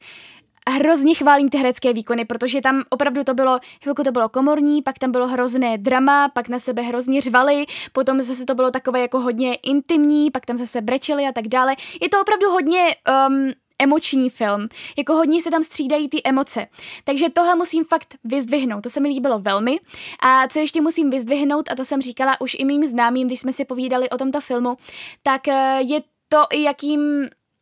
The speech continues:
eh, jakou roli tam hrál ten interiér a to prostředí samotné.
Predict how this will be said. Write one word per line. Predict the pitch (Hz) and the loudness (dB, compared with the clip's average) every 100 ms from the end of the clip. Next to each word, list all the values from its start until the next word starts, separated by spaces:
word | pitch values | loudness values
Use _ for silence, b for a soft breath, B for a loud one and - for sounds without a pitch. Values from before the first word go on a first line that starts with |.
| - _ _ - | -20 _ _ -4
eh, | 277 262 | -2 0
jakou | 294 339 349 | 0 0 2
roli | 320 330 | 2 2
tam | 330 320 | 2 2
hrál | 320 294 294 285 285 294 302 - _ _ _ _ _ | 2 0 4 4 6 4 0 -2 _ _ _ _ _
ten | 302 294 277 | -2 -2 -2
interiér | 277 285 277 320 320 302 302 - | -2 -2 2 2 2 2 0 0
a | |
to | 294 | -4
prostředí | 285 285 285 - - 269 269 | -4 -2 -2 -4 -8 -4 -4
samotné. | - 269 269 - 202 | -2 0 0 -2 -6